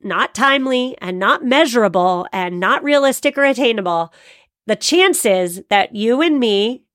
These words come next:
are going to forget about our resolutions, give up, throw in the towel by February,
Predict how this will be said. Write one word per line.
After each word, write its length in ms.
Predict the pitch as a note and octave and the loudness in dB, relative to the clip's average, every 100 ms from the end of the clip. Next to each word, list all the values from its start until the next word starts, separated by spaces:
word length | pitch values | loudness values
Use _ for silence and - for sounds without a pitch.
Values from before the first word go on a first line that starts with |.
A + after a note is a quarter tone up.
| _ | _
are 160 | - G#3+ | -2 0
going 360 | G3+ G3 A3 A3+ | 2 2 0 -2
to 600 | - F3+ F3+ F#3+ A3 C4 - _ _ | -2 0 2 2 0 -2 -10 _ _
forget 320 | D4 C4 F4+ | -2 0 0
about 180 | G4+ D#4+ | 0 0
our 120 | A#3+ | 2
resolutions, 680 | G#3 F#3 G3 F3+ G3 F#3 - | 0 0 0 -2 -2 -8 -2
give 240 | C#4+ C#4+ | -2 2
up, 280 | D#4 E4+ - | 2 2 -2
throw 280 | - B3+ C#4+ | -2 0 2
in 120 | D4 | 0
the 80 | E4 | -2
towel 560 | - B3+ D#4 C#4 D#3+ | 0 0 2 0 0
by 200 | D#3 F#3 | -2 -2
February, 960 | G3+ A#3+ G3+ G3 F#3+ F3+ F3 E3+ F3+ | -2 -2 -2 -2 -2 0 0 -2 -4